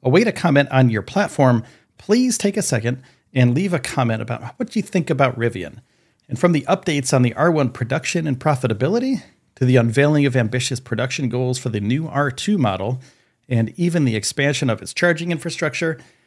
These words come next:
Rivian's demonstrating its commitment to innovation and growth in the E V industry.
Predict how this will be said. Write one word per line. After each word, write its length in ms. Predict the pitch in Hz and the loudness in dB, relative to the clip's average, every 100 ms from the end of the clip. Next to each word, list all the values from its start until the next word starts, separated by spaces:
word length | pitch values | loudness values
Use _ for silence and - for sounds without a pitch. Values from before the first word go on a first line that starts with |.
| _ - | _ -2
Rivian's 400 | 151 151 135 127 | 0 2 0 2
demonstrating 720 | 165 226 220 - 117 117 143 | 2 4 0 0 0 0 -2
its 100 | 131 | -4
commitment 460 | - 143 151 135 131 - _ | -2 0 0 -2 -6 -16 _
to 120 | - | -4
innovation 680 | 165 196 151 143 185 214 - _ _ _ _ | 0 2 2 0 0 -4 -6 _ _ _ _
and 200 | 135 131 | 0 0
growth 340 | 127 110 135 131 | 0 -2 -2 -4
in 160 | 143 | -4
the 180 | 113 113 - | -2 -4 -4
E 220 | 117 113 | -2 -2
V 180 | 107 104 | -2 -4
industry. 460 | 101 95 - - | -4 -6 -10 -14